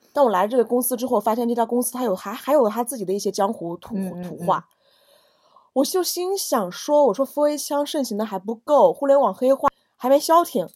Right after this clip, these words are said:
Speaker 2: 嗯。
Speaker 1: 现在又还有第三套自己的一些体系，就是一些武林秘籍。
Speaker 2: 嗯。
Speaker 1: 把大家打造成一些江湖人士，
Speaker 2: 嗯。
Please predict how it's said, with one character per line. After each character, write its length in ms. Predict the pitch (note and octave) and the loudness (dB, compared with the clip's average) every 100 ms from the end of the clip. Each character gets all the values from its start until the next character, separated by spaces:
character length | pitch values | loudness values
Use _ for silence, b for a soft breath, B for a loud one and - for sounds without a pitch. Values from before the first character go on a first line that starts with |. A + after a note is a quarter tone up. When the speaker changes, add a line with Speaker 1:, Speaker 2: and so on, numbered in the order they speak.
| - | -12
Speaker 2:
嗯。 160 | F3+ | -10
Speaker 1:
现 120 | F3+ D4+ | -4 0
在 60 | |
又 100 | D4 | 0
还 140 | C#4 C#4 | 2 0
有 100 | B3 | 0
第 120 | B3+ | -2
三 280 | - C#4+ C#4+ | 0 -2 -2
套 200 | - B3 | -2 -4
自 160 | A#3 | -4
己 80 | A3 | -8
的 80 | F3+ | -6
一 80 | G3+ | -6
些 240 | G#3 G#3+ | -4 -6
体 280 | A3 - - | -6 -12 -14
系， 240 | - E3+ | -10 -10
就 120 | D#3+ | -10
是 140 | F#3 F#3+ | -10 -10
一 60 | |
些 160 | F#3 F#3+ | -6 -6
武 160 | F#3 E3 | -6 -8
林 120 | D#3+ | -10
秘 140 | F#3+ | -10
籍。 340 | E3 - A#2 - _ _ | -10 -14 -16 -18 _ _
Speaker 2:
嗯。 320 | F3+ F3+ E3 E3 _ | -10 -10 -10 -16 _
Speaker 1:
把 160 | G3 F3+ | -8 -6
大 160 | F#3+ | -4
家 200 | G3+ G#3 G#3 _ | -2 -4 -6 _
打 160 | F#3 F3 | -8 -2
造 140 | G3+ | -2
成 160 | G3 F#3+ | -2 -6
一 80 | |
些 160 | G3+ G3 | -4 -6
江 280 | G3 G#3 A3 | -4 -2 -2
湖 180 | A3+ F3 | -4 -6
人 180 | E3 | -6
士， 440 | E3 - - F3 - | -8 -12 -8 -8 -8
Speaker 2:
嗯。 260 | F3+ E3+ | -10 -12